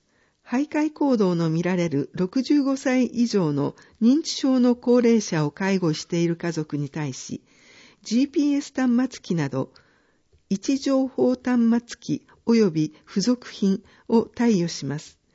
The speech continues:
一人歩きの見られる高齢者をインターネットを使って探索することができます。ジーピーエス端末で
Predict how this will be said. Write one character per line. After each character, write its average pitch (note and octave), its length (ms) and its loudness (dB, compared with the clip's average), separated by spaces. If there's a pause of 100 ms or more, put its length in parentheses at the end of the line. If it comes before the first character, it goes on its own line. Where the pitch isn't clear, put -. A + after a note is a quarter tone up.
(240)
一 - 240 -2
人 D4+ 220 2
歩 C#4 120 -2
き A3 120 -4
の F3+ 140 2
見 E3+ 120 0
ら F#3 140 -2
れ F#3+ 120 -2
る D3+ 100 -6
高 G#3 260 -2
齢 G3+ 200 0
者 D3 240 -6
を - 120 -6 (320)
イ A3+ 80 6
ン C#4 120 4
タ C#4+ 180 -2
ー C#4+ 60 0
ネ C4+ 120 2
ッ C4+ 80 -4
ト F3 160 0
を E3 80 0
使 - 240 -8
っ F3+ 60 -4
て - 300 0
探 G#3+ 260 0
索 - 260 -8
す - 160 -6
る G#3 80 -4
こ G3 140 -6
と F3+ 120 -2
が C#3 120 -6
で C#3+ 100 -8
き - 140 -12
ま C3 120 -8
す。 - 160 -20 (1900)
ジ A#3+ 220 0
ー D4 100 -2
ピ C4+ 300 2
ー - 20 0
エ B3+ 80 0
ス - 160 -12
端 G#3+ 380 2
末 C3 80 -12
で D3 240 -4